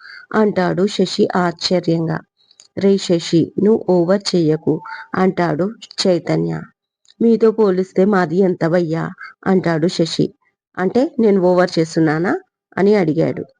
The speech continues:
సీరియస్గా చైతు. "మరి లేకపోతే ఏంటి? ఇక్కడ మమ్మీకి చెప్పను అంటావు, అక్కడ వేదకి తెలీదు,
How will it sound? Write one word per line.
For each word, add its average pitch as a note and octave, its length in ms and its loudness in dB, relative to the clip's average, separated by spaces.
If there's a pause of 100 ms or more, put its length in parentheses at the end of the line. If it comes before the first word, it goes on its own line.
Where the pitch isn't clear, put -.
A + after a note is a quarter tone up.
(340)
సీరియస్గా F3+ 640 0 (420)
చైతు. D#3 380 0 (520)
"మరి F#3+ 200 2
లేకపోతే F#3 500 0
ఏంటి? F3+ 340 0 (540)
ఇక్కడ G#3 280 -2
మమ్మీకి F#3 480 2
చెప్పను G#3 480 0
అంటావు, F#3+ 360 -2 (380)
అక్కడ G#3 360 -2
వేదకి F3 500 2
తెలీదు, F#3+ 540 0